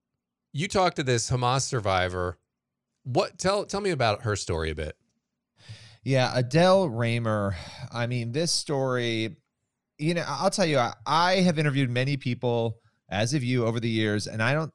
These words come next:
Speaker 2: I've never cried in an interview or felt like I was going to cry.
Speaker 1: Hmm.
Speaker 2: And I felt like I was gonna cry throughout her entire interview. She was at her home, <clears throat> and she said she had planned to get up. She was celebrating with family. She had family in town on October sixth. Her son was visiting her,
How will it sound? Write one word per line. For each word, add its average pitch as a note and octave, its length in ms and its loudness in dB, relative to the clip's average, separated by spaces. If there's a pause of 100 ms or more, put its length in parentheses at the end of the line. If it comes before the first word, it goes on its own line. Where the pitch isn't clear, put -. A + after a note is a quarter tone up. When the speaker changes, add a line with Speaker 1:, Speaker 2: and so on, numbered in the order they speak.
Speaker 2:
I've B2 220 0
never C3+ 300 2
cried A2+ 540 2
in G#2 120 -2
an G2+ 80 -2
interview G#2+ 340 -2
or D#2+ 140 -4
felt C3+ 360 2
like B2 180 2
I A2 80 4
was G#2+ 180 0
going A2+ 460 0
to G#2 100 -4
cry. D#2 460 -2
Speaker 1:
Hmm. G#2+ 180 -4
Speaker 2:
And A2+ 100 0
I A#2+ 160 2
felt C#3 400 2
like B2 220 0
I A2 80 2
was A2+ 160 -2
gonna A#2 140 -6
cry A2+ 340 0
throughout A#2 240 2
her A#2+ 100 4
entire B2+ 760 4 (540)
interview. F#2 440 0 (440)
She G3+ 580 2
was C#3+ 280 2
at B2+ 200 4
her D3+ 160 4
home, B2 500 2
<clears throat> - 80 -20
and D3 420 2
she D#3 140 -2
said C#3 220 0
she C#3+ 100 0
had B2 100 0
planned C#3+ 300 0
to D3+ 60 -4
get C3 160 -2
up. A#2 260 2
She - 140 -4
was A#2+ 140 -2
celebrating C#3 380 0
with B2+ 140 -2
family. B2+ 260 -2
She A#2 140 0
had G2 100 -4
family B2+ 360 0
in B2 80 -2
town B2 280 0
on A2 80 0
October A2+ 380 -2
sixth. A#2 460 -2
Her A2 100 0
son C3+ 400 0
was B2 160 0
visiting A2+ 540 0
her, G#2+ 340 0